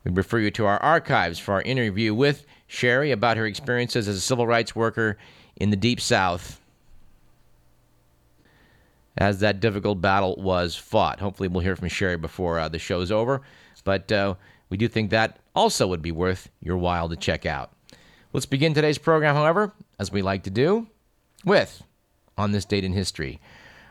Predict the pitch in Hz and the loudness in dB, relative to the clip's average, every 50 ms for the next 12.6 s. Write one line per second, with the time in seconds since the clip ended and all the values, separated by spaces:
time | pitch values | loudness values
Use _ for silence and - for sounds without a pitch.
0 | _ - - 110 120 156 151 127 151 - 165 165 156 - - 147 139 131 151 151 | _ -2 0 2 4 4 2 2 0 2 2 2 2 2 0 -2 0 0 0 0
1 | 127 143 139 - - 170 165 147 156 156 139 - - - 175 175 160 147 139 110 | 0 -2 -4 -2 0 0 0 2 0 -2 -2 -2 2 4 6 6 6 4 2 0
2 | 92 - - - - _ _ _ - 110 120 120 120 107 - - - 107 110 - | -2 -6 -14 -20 -20 _ _ _ 0 2 4 4 2 0 -2 -4 -2 -2 -2 -2
3 | - - 120 113 113 104 90 85 - - 85 - _ _ _ _ _ _ _ _ | -4 -2 0 0 0 0 -2 -4 -8 -10 -14 -18 _ _ _ _ _ _ _ _
4 | _ _ _ _ _ _ _ _ _ _ _ _ _ _ _ _ _ _ _ _ | _ _ _ _ _ _ _ _ _ _ _ _ _ _ _ _ _ _ _ _
5 | _ _ _ _ - - - - - - - - _ _ _ _ - 117 117 123 | _ _ _ _ -20 -20 -20 -20 -20 -20 -20 -20 _ _ _ _ 0 2 2 2
6 | 117 131 131 131 135 135 - 160 165 160 165 151 - - 160 160 160 151 135 - | 2 2 2 2 0 0 2 2 2 2 2 0 0 0 0 0 0 0 -2 -2
7 | - - 170 170 165 156 156 147 151 147 147 147 147 151 160 160 147 - - 147 | 0 2 2 4 4 2 0 0 0 0 0 0 0 2 2 2 0 -2 -4 -4
8 | 156 170 165 151 - - 160 170 165 156 143 120 104 95 90 101 - - 107 110 | -2 0 0 -2 0 2 4 6 6 6 6 4 2 0 -2 -6 -6 -6 -4 -4
9 | 110 110 - - - - - 135 135 143 143 143 131 110 90 82 127 135 143 143 | -4 -4 -6 -8 -12 -4 -2 0 0 2 0 0 0 -2 0 2 2 2 2 2
10 | 139 135 127 120 113 113 117 117 135 147 156 135 131 139 135 131 113 104 135 139 | 2 0 0 -2 -2 -2 -2 0 2 2 2 0 0 0 0 0 0 0 2 2
11 | 143 147 139 107 110 101 - 131 139 139 135 131 131 127 127 113 101 113 120 127 | 2 2 0 -2 -4 -6 -4 -2 0 0 2 2 2 2 2 0 0 0 0 0
12 | 131 - 131 104 113 135 139 127 117 113 117 123 | 0 -2 -4 -2 0 0 2 2 2 2 0 -2